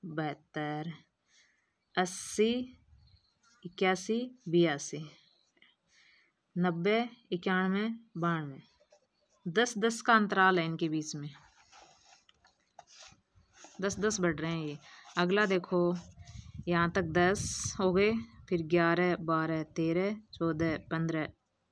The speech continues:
सोलह। सोलह लिख देते हैं। फिर आगे क्या है, ये बीस हो गए, इक्कीस, बाईस, तेईस, चौबीस, पच्चीस, छब्बीस।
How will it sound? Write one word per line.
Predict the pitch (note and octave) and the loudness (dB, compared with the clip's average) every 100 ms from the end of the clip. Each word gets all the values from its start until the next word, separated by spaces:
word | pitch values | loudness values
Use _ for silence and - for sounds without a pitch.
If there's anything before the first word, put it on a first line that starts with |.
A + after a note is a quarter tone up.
| _ | _
सोलह। | - - F#3+ D#3 C3+ - _ - - _ _ _ - _ _ _ | -6 2 4 4 -2 -14 _ -20 -20 _ _ _ -20 _ _ _
सोलह | - - F3 E3+ | -10 0 2 4
लिख | E3 | 2
देते | D#3+ E3 F3+ | -2 -4 -4
हैं। | F#3 G3 | -4 -4
फिर | G3 F#3+ | -4 0
आगे | F3 F3 F#3 | 2 2 2
क्या | F#3 F3+ | 2 4
है, | F3+ | 4
ये | F3+ | 4
बीस | E3+ G3+ A3 | 4 2 2
हो | G3+ | 2
गए, | F#3 F#3+ | 4 2
इक्कीस, | - F3+ - G3+ G3 | 0 -4 -4 -4 -4
बाईस, | - E3+ D#3+ D#3+ | 0 2 2 -2
तेईस, | - E3 E3 G#3 - - - - - | -2 0 2 2 -2 -14 -20 -20 -8
चौबीस, | - F3+ F#3+ G3 - - | 0 2 2 0 -4 -4
पच्चीस, | E3+ - G#3+ A3 - | -4 -2 -4 -4 -6
छब्बीस। | - E3+ D3 D3+ - - - | -4 -2 -2 -2 0 2 2